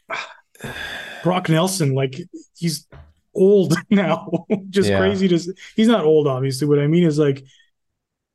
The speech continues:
Speaker 1: he, it feels like he's been there for thirty years.
Speaker 2: Mm-hmm.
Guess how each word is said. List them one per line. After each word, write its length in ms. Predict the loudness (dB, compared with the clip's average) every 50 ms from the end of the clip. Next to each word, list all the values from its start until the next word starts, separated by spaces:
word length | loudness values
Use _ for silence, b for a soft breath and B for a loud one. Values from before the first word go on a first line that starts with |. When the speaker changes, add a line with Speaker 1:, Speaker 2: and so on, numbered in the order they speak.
| _ _ _ _ _ _ _ _ _
Speaker 1:
he, 340 | -20 -8 -2 0 0 0 0 0
it 100 | -2 -2
feels 240 | 0 0 2 2 4 4
like 140 | 2 2
he's 140 | 2 2 2
been 140 | 2 2 4
there 100 | 2 2 0
for 200 | 0 -4 -6 -8 _ _ _
thirty 240 | -2 0 0 2 2 2
years. 560 | 2 2 4 2 2 0 -4 -8 -12 -16 -20 _ _ _ 0
Speaker 2:
Mm-hmm. 340 | 0 2 2 2 0 -2